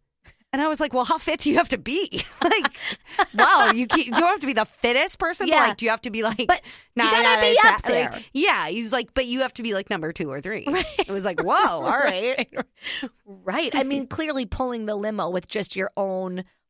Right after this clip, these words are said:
Speaker 2: muscle strength wasn't enough.
Speaker 1: Not enough, you're not cutting it.
Speaker 2: No.
Speaker 1: No.
Speaker 2: Bye, Caitlin.
Speaker 1: Goodbye.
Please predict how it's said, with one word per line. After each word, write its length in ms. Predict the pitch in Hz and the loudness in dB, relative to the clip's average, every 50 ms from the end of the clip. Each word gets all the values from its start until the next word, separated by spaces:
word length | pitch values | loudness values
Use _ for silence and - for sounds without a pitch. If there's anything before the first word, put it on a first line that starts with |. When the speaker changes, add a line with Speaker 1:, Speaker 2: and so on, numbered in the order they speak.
| _ - | _ -8
Speaker 2:
muscle 380 | 190 196 208 202 - - 180 170 | -4 -2 -2 -2 -2 -4 -6 -6
strength 400 | - - - 180 160 170 - - | -8 -8 -10 -10 -10 -10 -8 -6
wasn't 400 | 190 190 190 180 165 170 156 147 | -4 -2 -2 -2 -4 -6 -8 -8
enough. 300 | 151 160 180 180 147 226 | -8 -6 -4 0 2 2
Speaker 1:
Not 180 | 220 220 214 | 2 2 2
enough, 300 | 220 226 247 247 233 - | 2 0 0 0 0 -2
you're 100 | 247 233 | -4 -4
not 200 | 226 208 196 - | -2 -2 -4 -2
cutting 260 | - 214 170 156 156 | -4 -4 -4 -4 -6
it. 200 | 151 143 131 - _ | -8 -10 -12 -12 _
Speaker 2:
No. 420 | 233 269 262 240 220 202 180 175 196 | -4 -2 0 0 0 0 -2 -4 -4
Speaker 1:
No. 280 | 202 151 135 110 - - | -6 -6 -6 -8 -2 2
Speaker 2:
Bye, 320 | 269 262 262 240 226 226 196 | 2 4 4 4 2 0 -4
Caitlin. 580 | - - 196 180 - 180 185 175 180 185 196 196 | -6 -6 -6 -6 -4 -4 -4 -4 -6 -8 -8 -6
Speaker 1:
Goodbye. 400 | 220 196 190 143 135 123 151 | -6 -4 -4 -4 -6 -8 -10